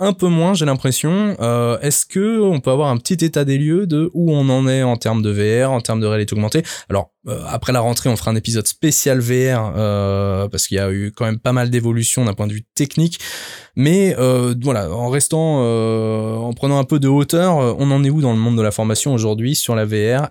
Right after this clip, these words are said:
et sur la, la réalité augmentée ? Et est-ce que aussi, il est possible pour certains auditeurs qui peut-être ne sauraient pas faire la distinction entre les deux,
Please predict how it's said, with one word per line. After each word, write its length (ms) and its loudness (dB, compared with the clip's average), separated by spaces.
et 80 0
sur 280 0
la, 220 0
la 140 0
réalité 360 0
augmentée ? 380 -2
Et 280 0
est-ce 140 -2
que 80 0
aussi, 680 -2
il 200 -12
est 60 -4
possible 360 0
pour 160 -2
certains 340 0
auditeurs 420 -2
qui 120 -4
peut-être 380 -2
ne 80 2
sauraient 260 0
pas 220 -2
faire 400 0
la 160 2
distinction 600 0
entre 280 -2
les 120 0
deux, 200 2